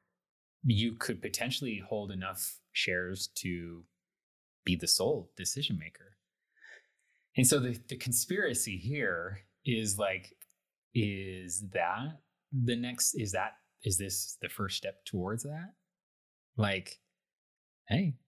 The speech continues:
Stratasys is a big player in the professional market, so could you influence?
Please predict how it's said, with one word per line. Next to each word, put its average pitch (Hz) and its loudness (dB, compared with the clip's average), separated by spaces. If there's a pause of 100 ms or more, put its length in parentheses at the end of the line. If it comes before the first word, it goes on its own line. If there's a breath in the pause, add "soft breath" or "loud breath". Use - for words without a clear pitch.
(160)
Stratasys 117 2
is 123 -2
a 110 -4
big 120 -4
player 107 0 (300)
in 101 -2
the 98 -8
professional 104 -4
market, 104 -4
so 90 -2 (1000)
could 110 6
you 104 -4
influence? 147 -2